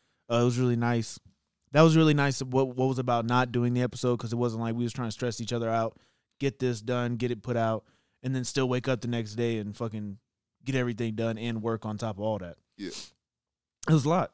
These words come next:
Speaker 1: Um, so yeah, I woke up, <sighs> woke up early as fuck too. I woke up at, like, I know early, but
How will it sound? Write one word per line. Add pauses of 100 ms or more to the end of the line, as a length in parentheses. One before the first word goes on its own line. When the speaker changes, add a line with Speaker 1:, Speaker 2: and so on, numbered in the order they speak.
Speaker 1:
Um,
so
yeah,
I
woke
up, (520)
<sighs> (300)
woke
up
early
as
fuck
too.
I
woke
up
at,
like, (720)
I
know
early,
but